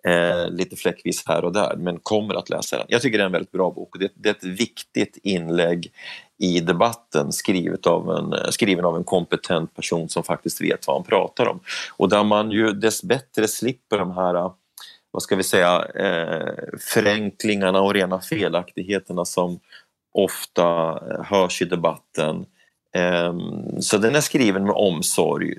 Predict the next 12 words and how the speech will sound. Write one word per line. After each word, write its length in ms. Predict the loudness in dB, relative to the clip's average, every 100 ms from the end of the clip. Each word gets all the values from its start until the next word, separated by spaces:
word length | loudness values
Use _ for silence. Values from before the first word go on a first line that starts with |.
| -12
Den, 600 | -16 -12 2 2 2 0
den 320 | 0 0 -2 -4 -6
har 260 | -2 0
mycket 360 | 0 -2 0 -2
att 100 | 0
tillföra. 500 | -2 0 0 2 2 0
Och 140 | 0
jag 100 | 0
gillar 400 | 2 0 0 -2
hans 220 | -2 -2
ansats, 600 | -2 -2 -2 -2 -4 -12 -16 -20 -18 -2
nämligen 560 | 0 2 2 2 0